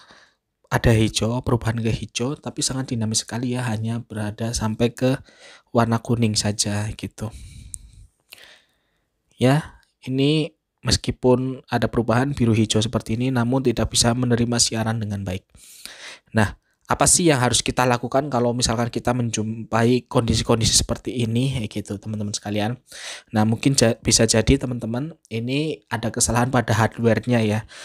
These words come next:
atau pada perangkat set-top box yang kita miliki, ya gitu. Nah, kita bisa mengeceknya, ya,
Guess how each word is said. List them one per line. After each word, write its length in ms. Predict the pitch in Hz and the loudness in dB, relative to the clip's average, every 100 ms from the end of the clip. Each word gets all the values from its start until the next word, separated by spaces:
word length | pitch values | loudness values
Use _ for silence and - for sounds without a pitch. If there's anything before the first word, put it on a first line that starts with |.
| - - | -18 -6
atau 260 | 113 - | -4 -2
pada 540 | 127 120 117 127 131 135 | 0 0 2 2 2 0
perangkat 480 | - 120 120 123 - | 0 0 0 0 0
set-top 320 | 113 117 110 | 2 0 0
box 160 | - - | 0 2
yang 140 | 110 | 2
kita 240 | 107 - | 0 0
miliki, 560 | 113 110 104 - 113 104 | 2 4 2 2 0 0
ya 20 | |
gitu. 300 | 101 101 - 104 - - - - - | 0 -6 -8 -10 -10 -18 -20 -12 -8
Nah, 80 | 101 - - - - | -8 -10 -16 -16 -2
kita 240 | 170 165 | 2 4
bisa 240 | 156 - | 4 4
mengeceknya, 800 | 135 135 135 127 - 117 127 175 - - - _ _ - | 4 2 0 -2 -2 -2 -2 -2 -8 -20 -20 _ _ -8
ya, 320 | 107 127 - | -2 -2 -4